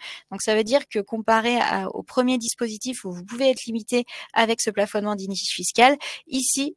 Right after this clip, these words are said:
vous pouvez dépasser, euh, le plafonnement des dix mille euros. Euh, par contre, la réduction d'impôt maximale que vous pouvez avoir, euh, sur ce type d'entreprise,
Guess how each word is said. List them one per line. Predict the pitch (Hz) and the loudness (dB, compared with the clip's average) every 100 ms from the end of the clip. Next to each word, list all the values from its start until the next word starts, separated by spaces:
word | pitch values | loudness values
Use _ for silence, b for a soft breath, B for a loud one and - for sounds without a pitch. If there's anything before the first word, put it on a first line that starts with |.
| _ | _
vous | 214 | -16
pouvez | 196 226 240 | -8 2 2
dépasser, | 233 208 190 202 254 269 - 202 | 4 2 0 -2 -2 -2 0 -2
euh, | 196 185 92 92 - - | 0 0 0 -2 -4 -2
le | 214 | -4
plafonnement | 220 208 - 190 208 240 - | -2 -6 -4 -4 -2 -4 -6
des | 202 220 | -6 -6
dix | 214 220 | -2 -2
mille | 214 | -2
euros. | 185 165 _ _ B B B B - | -2 -6 _ _ B B B B -2
Euh, | 196 180 | -2 -2
par | - - - | -6 -8 -4
contre, | 269 277 - - | -2 -2 -4 -8
la | 208 196 | -4 -2
réduction | 202 240 247 262 | -2 -4 -6 -6
d'impôt | 240 233 220 | -6 -4 -4
maximale | 202 254 - 247 247 240 233 _ | -2 -2 -2 -2 0 0 -2 _
que | 226 226 | -4 -4
vous | 190 180 | -6 -14
pouvez | - 233 247 | -12 2 6
avoir, | 214 202 226 233 196 - - | 6 4 6 6 6 -4 -8
euh, | - | -6
sur | - 277 | -2 -2
ce | - - | -4 -6
type | 202 - 285 226 | -6 -6 -4 0
d'entreprise, | 208 - 202 - 262 294 | -2 -2 -8 -4 -4 -2